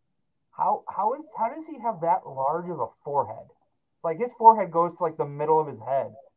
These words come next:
Goes, like, to back here on White.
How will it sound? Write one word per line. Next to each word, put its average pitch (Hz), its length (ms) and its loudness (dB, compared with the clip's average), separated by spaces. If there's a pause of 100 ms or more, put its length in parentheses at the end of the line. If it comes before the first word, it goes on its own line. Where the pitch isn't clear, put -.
(140)
Goes, 160 140 -6
like, 151 140 -6
to 160 60 -20
back 151 320 -4
here 156 280 -12 (920)
on 135 120 -10
White. 131 300 2